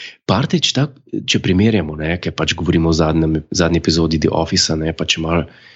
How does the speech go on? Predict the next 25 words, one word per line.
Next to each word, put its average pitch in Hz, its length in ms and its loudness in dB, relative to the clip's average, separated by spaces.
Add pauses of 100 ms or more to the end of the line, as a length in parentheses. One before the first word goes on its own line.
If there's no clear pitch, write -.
(260)
ko - 140 -8
bi 80 100 2
rekel, 82 260 0 (560)
potegneva 90 560 2
paralele 82 600 2
s 80 220 0
Partridgem 90 720 -2
pa 87 100 -4
to, 101 260 -2 (680)
je 85 340 4
tudi - 300 2
odlična 117 500 0
kreacija, 101 680 0
ampak 92 300 -2
jaz 87 160 0
mislim, 82 260 -2
da 80 80 -10
to 82 160 -2
ne 85 380 2
moreš 85 280 2
imeti 85 220 -2
na 82 60 2
isti 80 280 2
polici 80 440 0
ga. 82 160 -2